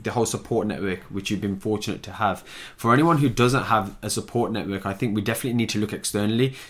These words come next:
to people like yourselves, to the Narindas in the world.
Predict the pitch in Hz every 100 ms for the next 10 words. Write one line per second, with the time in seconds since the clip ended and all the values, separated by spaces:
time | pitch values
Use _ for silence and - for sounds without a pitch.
0 | - 120 - 123 120 110 107 104 - 104
1 | 95 101 95 92 - 104 104 104 107 104
2 | 98 98 92 92